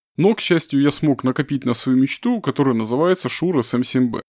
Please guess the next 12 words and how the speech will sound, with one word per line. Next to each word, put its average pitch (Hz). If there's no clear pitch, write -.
Кто -
посещает 165
мою 143
группу 139
В 127
К, 120
об 127
этом 120
уже 123
знает, 190
я 165
уже, 147